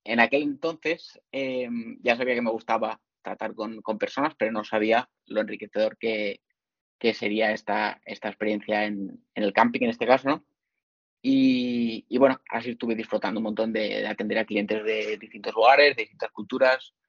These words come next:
atender, pues, las necesidades que, que tuviesen y, bueno, em, formar parte del, del engranaje, ¿no? Del, del complejo, en este caso del, del camping, pues, para, para ofrecer una experiencia inolvidable a los huéspedes. Esos,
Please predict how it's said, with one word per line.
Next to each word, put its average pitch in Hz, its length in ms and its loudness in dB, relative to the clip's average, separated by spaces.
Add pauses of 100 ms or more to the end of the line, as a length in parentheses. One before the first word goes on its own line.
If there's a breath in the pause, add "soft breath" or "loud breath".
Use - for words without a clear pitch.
(360)
atender, 110 500 2
pues, 104 360 -2
las - 400 -2
necesidades 107 520 -6
que, 107 280 -4
que 107 100 -12
tuviesen 127 380 -4
y, 104 40 -2
bueno, 107 300 -4 (600)
em, 113 420 0
formar 120 320 4
parte 131 280 4
del, 113 300 -6
del 104 140 -8
engranaje, 110 480 -8
¿no? 131 120 -12
Del, 113 300 -12
del 104 180 -12
complejo, 113 460 -4
en 107 60 -10
este 101 180 -10
caso 107 300 -6
del, 101 480 -6 (360)
del 107 220 6
camping, 131 480 4
pues, 110 180 -6
para, 104 520 -6
para 110 160 -4
ofrecer 104 260 -12
una 107 160 -6
experiencia 107 580 -4
inolvidable 101 460 -8
a 104 40 -6
los 101 200 -10
huéspedes. - 420 -16 (1000 soft breath)
Esos, - 760 4